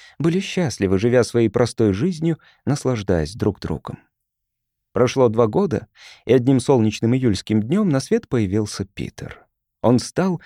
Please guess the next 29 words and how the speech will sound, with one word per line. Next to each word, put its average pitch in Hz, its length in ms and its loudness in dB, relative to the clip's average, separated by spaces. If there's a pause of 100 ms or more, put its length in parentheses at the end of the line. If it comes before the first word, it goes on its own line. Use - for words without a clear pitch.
(220)
венцом 135 540 2
творения 127 540 0
двух 117 280 -2
любящих 147 440 -4
сердец, 110 480 -2
в - 100 -20
котором 113 440 2
те 139 180 -4
не 147 160 -4
чаяли 98 440 -2
души. - 560 -10 (640)
У 113 80 0
маленького 147 520 2
Пита 208 360 -2 (360)
было 175 220 2
всё, 135 320 0
о 92 80 4
чём 123 220 2
может 117 320 0
мечтать 123 460 -2
малыш. - 560 -6 (300)
И 123 160 2
игрушки, 120 520 -2
которые 139 380 2
своими 123 320 2
руками 123 380 2
мастерил 120 460 0
его 113 260 0
дед, 107 320 0